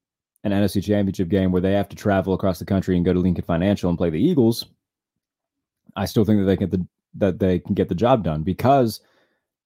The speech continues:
Kyle Shanahan has been there, done that, because Nick Bosa has been there and done that, because Trent Williams and all of these, you know, a lot of their core defensive leaders and their head coach, they've been there. They were there on that Super Bowl team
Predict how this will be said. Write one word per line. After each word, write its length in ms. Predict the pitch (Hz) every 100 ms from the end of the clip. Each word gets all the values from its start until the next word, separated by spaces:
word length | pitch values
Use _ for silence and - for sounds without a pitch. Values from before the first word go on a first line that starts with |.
| _
Kyle 220 | 123 107
Shanahan 500 | 90 107 95 87 85
has 120 | 80
been 180 | 82 92
there, 100 | 87
done 200 | 85 82
that, 160 | 80 80
because 320 | 90 117 104
Nick 180 | 104 87
Bosa 340 | 101 90 92
has 140 | 85 87
been 240 | 92 87
there 300 | 82 73 69 _ _ -
and 100 | 87
done 240 | 90 82
that, 220 | 73 71
because 540 | 65 90 107 110 107 - _ _ _
Trent 300 | - 110 90
Williams 500 | 95 90 80 78 - _ _ -
and 320 | 101 90 87
all 260 | - 104 104
of 100 | 95
these, 380 | 101 98 90 - _ _ _ _ -
you 80 |
know, 220 | 101 92 90
a 80 |
lot 180 | 104 113
of 60 | 117
their 160 | 107
core 360 | 95 - 117 127
defensive 420 | 107 123 117 95
leaders 500 | 104 113 120 123 127 151 _ _ _
and 240 | 113 107
their 100 | 104
head 220 | 87 110 107
coach, 480 | 107 127 165 - - _ _ _ _ _
they've 180 | 104 87
been 200 | 120 135
there. 260 | 87 - _ _
They 140 | 95 110
were 100 | 110
there 160 | 120
on 80 | 127
that 120 | 101
Super 160 | - 101
Bowl 180 | 87 87
team 400 | - 82 73